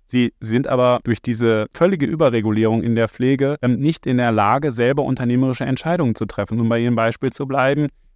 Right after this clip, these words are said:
Sie haben natürlich schon teilweise recht. Eigentlich ist dieses Budget zum Beispiel für, ähm, Marketingagenturen überhaupt gar nicht vorgesehen. Bis irgendwie Hannover wieder irgendwie ein Förderprogramm macht, was dann zwei Jahre greift, aber nicht bis zu Ende finanziert ist und so weiter.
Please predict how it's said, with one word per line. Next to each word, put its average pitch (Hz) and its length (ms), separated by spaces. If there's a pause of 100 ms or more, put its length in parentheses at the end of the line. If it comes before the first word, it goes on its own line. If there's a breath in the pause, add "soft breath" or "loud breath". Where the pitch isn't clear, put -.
Sie 113 100
haben 131 120
natürlich 135 320
schon 156 180
teilweise 117 480
recht. 113 340
Eigentlich 123 340
ist 127 120
dieses 123 300
Budget 117 460
zum 127 120
Beispiel 123 360
für, 127 480
ähm, 120 180
Marketingagenturen 123 840
überhaupt 120 300
gar 123 140
nicht 123 120
vorgesehen. 85 600 (100)
Bis - 280 (260)
irgendwie 127 420
Hannover 131 440
wieder 123 180
irgendwie 135 300
ein 117 60
Förderprogramm 143 680
macht, 143 220
was 120 140
dann 117 180
zwei 120 200
Jahre 123 260
greift, 135 400
aber 113 160
nicht 110 160
bis 123 140
zu - 100
Ende 143 200
finanziert 123 480
ist 110 100
und 120 100
so 117 100
weiter. 113 220